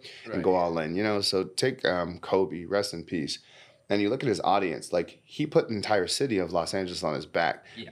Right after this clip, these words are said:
Speaker 2: And that is what started him, is that was his core fan base. And then, you know,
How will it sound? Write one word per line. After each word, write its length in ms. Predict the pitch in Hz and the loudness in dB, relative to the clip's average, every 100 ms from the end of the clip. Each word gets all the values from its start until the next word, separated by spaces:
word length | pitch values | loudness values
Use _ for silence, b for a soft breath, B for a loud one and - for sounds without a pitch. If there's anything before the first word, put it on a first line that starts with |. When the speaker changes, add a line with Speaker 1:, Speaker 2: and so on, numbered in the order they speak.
| - | 0
Speaker 2:
And 180 | 104 | 2
that 380 | 110 139 87 - | 4 2 0 -4
is 140 | 113 98 | -6 -2
what 140 | 92 | -2
started 500 | - - 92 101 78 | -2 -2 0 -2 -4
him, 320 | - 50 - - - | -8 -10 -12 -16 -4
is 220 | 85 85 | -2 2
that 120 | 107 | 2
was 120 | - 117 | 2 0
his 160 | 95 | -2
core 220 | - 90 - | -2 -2 0
fan 260 | 135 117 | 0 0
base. 240 | 76 82 92 | 0 -2 -2
And 100 | 90 | -2
then, 180 | 85 B B B B | -4 B B B B
you 80 | 117 | 2
know, 200 | 113 | 2